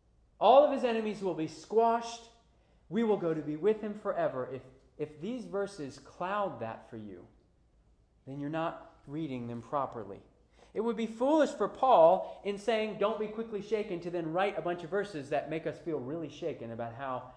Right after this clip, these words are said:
we understand the return of Jesus. So that's not the point.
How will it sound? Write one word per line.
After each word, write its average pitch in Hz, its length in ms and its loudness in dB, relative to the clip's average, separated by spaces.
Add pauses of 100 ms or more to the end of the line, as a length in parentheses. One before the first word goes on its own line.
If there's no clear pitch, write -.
(140)
we 139 100 -8
understand 143 500 -8
the 135 60 -10
return 139 240 -10
of 147 60 -14
Jesus. 208 580 -6 (1400)
So - 180 -20
that's 160 280 -10
not 139 180 -8
the 131 60 -18
point. 165 460 -16